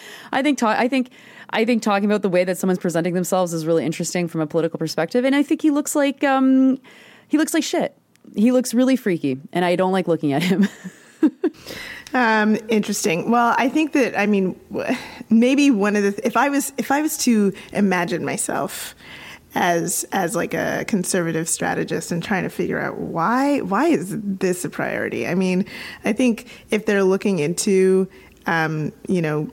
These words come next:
Speaker 2: competing against either Justin Trudeau or, um, Chrystia Freeland or whomever it's gonna be, and, and the, who's gonna lead the Liberals in the next time around,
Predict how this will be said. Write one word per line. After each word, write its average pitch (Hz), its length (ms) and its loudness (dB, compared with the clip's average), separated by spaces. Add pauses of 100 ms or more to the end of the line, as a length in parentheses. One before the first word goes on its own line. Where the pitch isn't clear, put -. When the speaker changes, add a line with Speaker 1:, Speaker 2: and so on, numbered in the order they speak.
Speaker 2:
competing 170 380 -2
against 156 600 -4
either 175 280 0
Justin 160 280 -4
Trudeau 151 440 -2
or, 156 460 -2 (360)
um, 165 500 -2 (220)
Chrystia 175 320 -4
Freeland 165 540 -2
or 165 240 -2
whomever 170 520 -2
it's 156 200 -4
gonna 165 180 -2
be, 165 400 0
and, 160 440 -2
and 165 400 -2 (100)
the, 156 680 -2
who's 190 160 0
gonna 160 180 -2
lead 156 260 -2
the 160 100 -2
Liberals 165 400 -2
in 165 80 -2
the 170 80 -2
next 160 280 -6
time 180 220 -4
around, 151 440 0